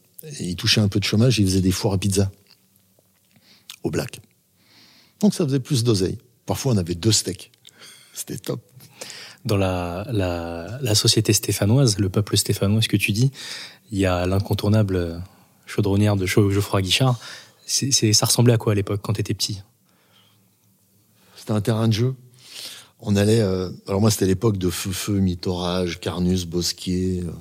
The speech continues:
Speaker 1: Durkovic, euh, pas Kurkovic, hein, Durkovic, ailier droit, euh, arrière droit. Et, euh, on allait, quand on avait une dizaine d'années, on allait aux entraînements,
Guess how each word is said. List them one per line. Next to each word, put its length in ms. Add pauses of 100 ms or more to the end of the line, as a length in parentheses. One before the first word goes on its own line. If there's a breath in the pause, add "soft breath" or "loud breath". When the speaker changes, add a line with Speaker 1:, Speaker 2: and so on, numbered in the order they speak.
(100)
Speaker 1:
Durkovic, 920
euh, 40 (600 loud breath)
pas 100
Kurkovic, 600
hein, 60 (160)
Durkovic, 760 (200)
ailier 300
droit, 260 (760 loud breath)
euh, 100
arrière 320
droit. 260 (920 loud breath)
Et, 160
euh, 400 (1040)
on 200
allait, 340
quand 220
on 80
avait 140
une 100
dizaine 320
d'années, 360 (120)
on 200
allait 380
aux 160
entraînements, 540